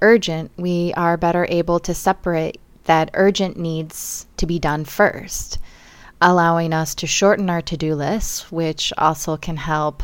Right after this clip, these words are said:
minimize the anxiety that we feel looking at this long list. Also, it helps move over the things that are urgent become more critical, and the things that are important are still necessary but are less critical.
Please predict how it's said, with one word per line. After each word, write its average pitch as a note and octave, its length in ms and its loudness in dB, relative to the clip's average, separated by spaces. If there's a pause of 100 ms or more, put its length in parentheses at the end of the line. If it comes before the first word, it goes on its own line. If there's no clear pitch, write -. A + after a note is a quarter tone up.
(140)
minimize D#3 800 0
the D#3 200 -6
anxiety E3 680 4
that D3+ 180 0
we D#3 140 -2
feel D#3 440 -2
looking F3+ 460 2
at D3+ 240 -2
this C#3+ 240 -2
long D3+ 240 -6
list. D#3+ 480 -8 (800)
Also, F3+ 640 8
it E3+ 180 4
helps - 460 0
move F3 400 2
over F3+ 580 6 (560)
the F#3+ 80 4
things G3 320 2
that G3 100 4
are F#3+ 140 2
urgent F3+ 480 0 (240)
become F#3+ 340 2
more E3+ 200 0
critical, D#3+ 600 -4 (120)
and F3 120 -6
the E3 80 2
things E3 300 -4
that E3 80 -4
are D#3+ 180 2
important E3 680 2 (480)
are G#3+ 80 0
still C#4+ 220 2
necessary A3 800 4
but F3 180 0
are F#3 120 4
less F#3+ 400 0
critical. D3+ 600 -6